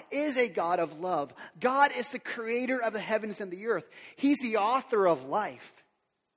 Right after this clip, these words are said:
And when he gives us these rules, these commands, these things for us to follow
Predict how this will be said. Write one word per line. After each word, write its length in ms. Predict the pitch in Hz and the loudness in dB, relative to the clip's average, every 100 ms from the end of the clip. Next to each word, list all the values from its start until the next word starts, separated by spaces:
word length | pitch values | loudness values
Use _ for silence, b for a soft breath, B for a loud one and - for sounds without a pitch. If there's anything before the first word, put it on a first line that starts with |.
| _ _ _ _ B - | _ _ _ _ B -2
And 100 | 190 | 0
when 80 | 208 | 0
he 300 | 196 320 285 | 2 0 0
gives 400 | 170 330 294 254 | 0 0 2 0
us 160 | 214 | 0
these 260 | - 254 190 | -2 -4 -4
rules, 540 | 196 233 330 339 285 | -6 -2 2 4 2
these 140 | 220 - | -2 -6
commands, 580 | 247 226 254 311 302 214 | -8 -6 -4 -2 -2 -4
these 160 | 220 | -10
things 200 | 294 294 | -8 -6
for 80 | 226 | -6
us 100 | 247 | -6
to 120 | - | -6
follow 500 | 220 262 269 277 226 | -8 0 6 8 6